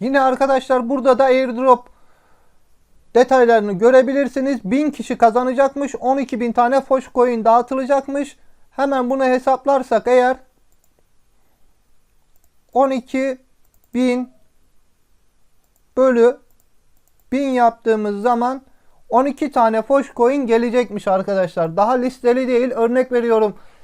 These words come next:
bir dolar olursa on iki dolarınız olur. On dolar olursa bayağı bir iyi olur. Ama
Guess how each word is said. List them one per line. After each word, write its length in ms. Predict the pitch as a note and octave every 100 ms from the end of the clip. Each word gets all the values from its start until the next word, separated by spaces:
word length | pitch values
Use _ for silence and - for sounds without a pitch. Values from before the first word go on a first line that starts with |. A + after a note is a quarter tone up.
| - -
bir 280 | E3+ C4+ A#3+
dolar 280 | A#3+ B3 B3
olursa 500 | B3 C4 B3+ - B3+
on 200 | A#3+ A#3+
iki 280 | A#3 C4 A3+
dolarınız 500 | A#3 A#3 A3 A#3+ A3
olur. 260 | G3 A3+ A#3+ - - _ _ _ _ _ _ _ _ _ _ - -
On 300 | A3 C4+ B3+
dolar 260 | A#3+ A#3+
olursa 640 | A3+ A#3 A3+ A3 C4+ C4+ - -
bayağı 420 | A#3 A#3+ G#3+ G3
bir 220 | G3 F#3
iyi 200 | G3+ G3
olur. 240 | G3 B3 C4+ - -
Ama 400 | A3 A#3 C4+ -